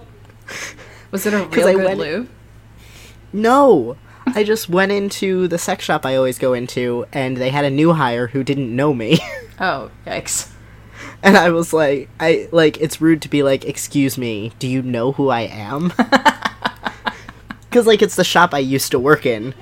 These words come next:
Speaker 1: Mm-hmm.
Speaker 2: so, like, the people usually still hook me up, and, like, I just also just acquire lube as a sex educator.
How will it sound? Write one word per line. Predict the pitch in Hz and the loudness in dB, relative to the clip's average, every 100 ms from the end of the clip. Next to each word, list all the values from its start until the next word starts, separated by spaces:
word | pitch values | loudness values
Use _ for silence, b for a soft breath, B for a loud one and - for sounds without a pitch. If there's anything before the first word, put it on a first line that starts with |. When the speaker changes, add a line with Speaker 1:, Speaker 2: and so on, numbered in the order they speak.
| - | -10
Speaker 1:
Mm-hmm. | 196 | -6
Speaker 2:
so, | 190 165 151 | 0 4 4
like, | 139 135 127 | 4 0 -2
the | |
people | 170 160 151 | -2 2 4
usually | 147 143 139 135 | 6 4 4 0
still | - 143 | 0 0
hook | 123 139 | 2 0
me | - 131 | 0 0
up, | 139 123 - - | 2 0 -4 -10
and, | 131 123 | -8 -6
like, | 120 117 - | -6 -8 -8
I | 131 | -6
just | 123 127 117 | -4 -2 -4
also | 98 123 113 123 | -6 -6 -6 -6
just | 117 113 - | -6 -8 -10
acquire | 113 - 110 117 110 | -12 -10 -8 -8 -8
lube | 113 123 117 | -6 -6 -6
as | 113 110 | -6 -8
a | |
sex | 107 123 - | -8 -10 -8
educator. | 110 101 107 104 110 | -10 -10 -10 -8 -8